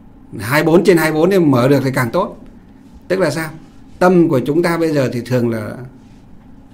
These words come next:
động loạn nhiều hơn là gì? Là sự an tĩnh. Cho nên là nếu mà chúng ta biết vận dụng cái phương tiện này vào cuộc sống á, thì nó giúp cho chúng ta cũng rất tốt, để chúng ta gần với cái sự an tĩnh hơn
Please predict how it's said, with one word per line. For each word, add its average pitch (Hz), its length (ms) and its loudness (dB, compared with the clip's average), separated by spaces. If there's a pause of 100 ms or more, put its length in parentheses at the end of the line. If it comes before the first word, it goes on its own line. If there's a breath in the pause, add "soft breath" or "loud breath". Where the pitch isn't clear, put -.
(440)
động 135 200 -6
loạn 127 200 -4
nhiều 123 200 -2
hơn 151 280 0
là 117 120 -2
gì? 107 120 -8 (320)
Là 110 160 -8
sự 117 160 -10
an 139 240 -8
tĩnh. 156 180 -8 (920 loud breath)
Cho - 100 -2
nên 175 160 4
là 165 80 0
nếu 156 160 -2
mà 175 140 0
chúng 165 120 -2
ta 160 140 -2
biết 165 180 -2
vận 139 200 -4
dụng 135 580 -6
cái 127 160 -4
phương 170 240 0
tiện 151 180 -2
này 120 160 -2
vào 110 420 -4
cuộc 123 160 -8
sống 156 260 -4
á, 214 80 -10 (280)
thì 123 100 -8
nó 120 120 -6
giúp 180 200 -2
cho 160 120 -6
chúng 147 160 -6
ta 147 160 -6
cũng 135 180 -10
rất 160 200 -10
tốt, 196 280 -4 (440 loud breath)
để 107 180 -8
chúng 139 200 -4
ta 151 120 -2
gần 120 340 0
với 120 220 -2
cái 165 120 -4
sự 151 140 -8
an 135 260 -6
tĩnh 139 160 -6
hơn 151 320 -6